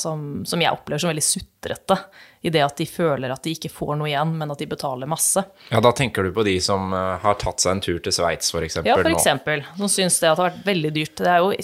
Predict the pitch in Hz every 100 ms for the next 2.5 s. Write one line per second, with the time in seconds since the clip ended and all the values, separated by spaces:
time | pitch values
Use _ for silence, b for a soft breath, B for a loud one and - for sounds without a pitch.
0 | - - 170 185 - 185 156 139 151 151
1 | 151 151 156 156 143 139 - 139 147 170
2 | 160 165 156 160 156